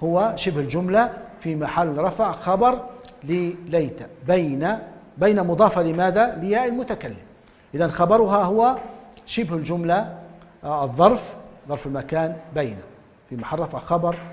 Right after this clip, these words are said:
آه، ليت، واسمها بعد تأخر عن خبرها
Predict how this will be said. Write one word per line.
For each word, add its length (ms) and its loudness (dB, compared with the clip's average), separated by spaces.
آه، 600 -10
ليت، 320 0
واسمها 1160 -2
بعد 520 2
تأخر 540 -2
عن 120 -6
خبرها 640 -2